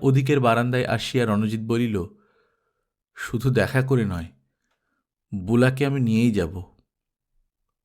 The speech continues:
হারাধন তাহার স্ত্রীকে ডাকিতে যাইতেছিল, তাহার মুখের কথাটা মুখেই আটকাইয়া রহিল। হঠাৎ সে থমকিয়া পেছন ফিরিল, বলিল, "সে কি, ওর মা যে," কথাটা আর সে শেষ করিতে পারিল না।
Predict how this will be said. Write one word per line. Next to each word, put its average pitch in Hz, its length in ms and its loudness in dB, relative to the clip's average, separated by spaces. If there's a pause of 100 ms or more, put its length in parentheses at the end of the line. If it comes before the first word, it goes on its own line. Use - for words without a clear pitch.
(420)
হারাধন 196 480 6
তাহার 165 220 2
স্ত্রীকে 143 440 -4
ডাকিতে 123 400 -2
যাইতেছিল, 117 600 -2 (720)
তাহার 175 240 6
মুখের 151 320 0
কথাটা 151 380 -2
মুখেই 120 400 -2
আটকাইয়া 101 480 0
রহিল। 87 340 -6 (840)
হঠাৎ 196 400 2
সে 185 240 2
থমকিয়া 165 520 -2
পেছন 131 360 -2
ফিরিল, 87 380 -6 (100)
বলিল, 160 300 2 (840)
"সে - 220 -6
কি, 110 440 -8 (640)
ওর 113 160 -4
মা 117 320 2
যে," 139 420 -2 (1000)
কথাটা 165 400 2
আর 147 60 2
সে 135 240 -4
শেষ 123 280 -4
করিতে 107 300 -4
পারিল 90 340 -4
না। 80 300 -10